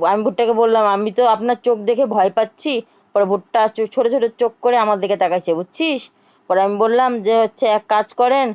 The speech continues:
তাহলে ও তো এখন দুষ্টামি করে না, আমি তো সব তো লুকাইছি, বুঝছিস? তুই যে করিস দুষ্টামিগুলো, আমি তো বলি নাই।" পরে আমি বলতেছি যে, "তাহলে ওকে কি করব, নিয়ে আসবো?"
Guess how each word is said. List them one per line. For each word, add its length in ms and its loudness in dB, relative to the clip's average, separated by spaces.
তাহলে 360 2
ও 220 2
তো 140 0
এখন 320 0
দুষ্টামি 420 -2
করে 260 2
না, 200 0
আমি 260 -2
তো 180 -2
সব 260 -2
তো 100 -2
লুকাইছি, 680 -2
বুঝছিস? 460 -4
তুই 220 -6
যে 120 -2
করিস 420 -2
দুষ্টামিগুলো, 600 -4
আমি 100 -4
তো 100 -4
বলি 320 -2
নাই।" 200 -2
পরে 180 2
আমি 180 -2
বলতেছি 460 -4
যে, 160 -2
"তাহলে 380 0
ওকে 240 0
কি 160 -10
করব, 240 0
নিয়ে 240 2
আসবো?" 340 0